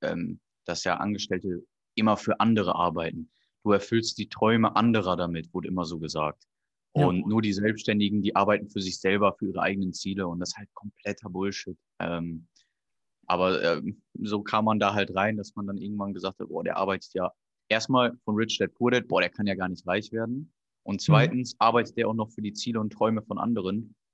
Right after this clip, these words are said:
Speaker 1: Boah, was ein Typ. So, äh,
Speaker 2: Ja.
Speaker 1: so hat man dann irgendwie gedacht. Naja gut, ich mach mal dann kurz den vierten, dann kannst du den dritten machen. Ähm, vierter Punkt,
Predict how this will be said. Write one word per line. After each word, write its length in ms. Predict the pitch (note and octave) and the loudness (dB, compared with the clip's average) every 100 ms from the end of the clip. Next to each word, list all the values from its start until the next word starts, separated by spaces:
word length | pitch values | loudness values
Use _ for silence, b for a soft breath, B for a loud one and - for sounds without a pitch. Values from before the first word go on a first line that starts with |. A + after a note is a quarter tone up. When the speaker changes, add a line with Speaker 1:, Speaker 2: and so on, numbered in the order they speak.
| _ _ | _ _
Speaker 1:
Boah, 160 | - - | -10 -6
was 160 | G#2 - | -6 -6
ein 80 | F#2+ | -6
Typ. 240 | G#2+ G2 - _ - | -4 -6 -10 _ -16
So, 340 | F2 E2 D#2 _ _ - | -12 -12 -12 _ _ -12
äh, 220 | E2 D#2 E2 | -10 -8 -2
Speaker 2:
Ja. 160 | C3 | 0
Speaker 1:
so 200 | F#2+ F2 | 2 0
hat 120 | E2 | 0
man 140 | F2 E2 | -2 -4
dann 120 | D#2 - | -6 -8
irgendwie 180 | D#2+ D2+ | -10 -8
gedacht. 460 | D2 - - - _ _ - B B | -8 -10 -12 -20 _ _ -20 B B
Naja 120 | G2 G2+ | 0 2
gut, 160 | G#2+ | 0
ich 120 | - | -4
mach 100 | A2+ | -4
mal 100 | A2 | -2
dann 160 | G2+ G2 | -2 -4
kurz 180 | A#2 A#2 | -10 -12
den 100 | F2+ | -14
vierten, 260 | - G#2+ F#2 | -10 -8 -8
dann 120 | D#2+ | -12
kannst 200 | F2+ - | -14 -10
du 40 | |
den 80 | F2+ | -10
dritten 220 | F2 - | -8 -10
machen. 300 | D#2+ D#2+ F#2+ G#2 _ - F2 | -10 -10 -14 -18 _ -20 -14
Ähm, 260 | E2 E2 E2 | -8 -8 -8
vierter 240 | G2+ G2 C#3 | -8 -6 -6
Punkt, 320 | G#2 G#2 | -6 -8